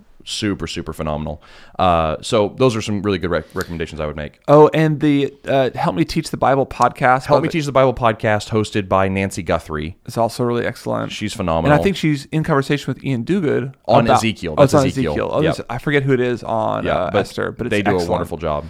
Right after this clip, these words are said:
Speaker 1: So
Speaker 2: Bible
Speaker 1: that's a great
Speaker 2: Project is also super helpful.
Speaker 1: Yep. Bible
Speaker 2: Um,
Speaker 1: Project talks about the chiasm really well, so you can go watch
Speaker 2: mm-hmm.
Speaker 1: their video to kind of see
Speaker 2: Mm-hmm.
Speaker 1: the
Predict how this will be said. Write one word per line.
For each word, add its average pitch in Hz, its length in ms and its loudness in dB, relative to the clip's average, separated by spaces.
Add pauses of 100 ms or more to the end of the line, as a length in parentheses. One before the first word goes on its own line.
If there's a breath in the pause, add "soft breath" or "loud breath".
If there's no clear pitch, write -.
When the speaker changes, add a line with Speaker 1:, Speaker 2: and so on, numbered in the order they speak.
Speaker 1:
So 82 180 -4
Speaker 2:
Bible 131 160 6
Speaker 1:
that's 107 60 4
a - 20 -4
great 131 220 4
Speaker 2:
Project - 280 -4
is - 60 -10
also 117 420 2
super 117 300 -6
helpful. 113 380 -2
Speaker 1:
Yep. 104 220 -2
Bible 107 180 0
Speaker 2:
Um, 92 40 -2
Speaker 1:
Project 104 240 0
talks 104 180 -4
about 98 100 -4
the - 120 -12
chiasm 95 460 2
really 98 160 -2
well, 95 240 0
so - 60 -12
you 98 80 -4
can 92 40 -2
go 95 80 0
watch 90 180 0
Speaker 2:
mm-hmm. - 40 -10
Speaker 1:
their 92 140 -2
video 90 500 -2
to 87 320 -6
kind 87 180 -6
of 87 240 -8
see 113 240 -2
Speaker 2:
Mm-hmm. 87 80 -4
Speaker 1:
the 85 220 -2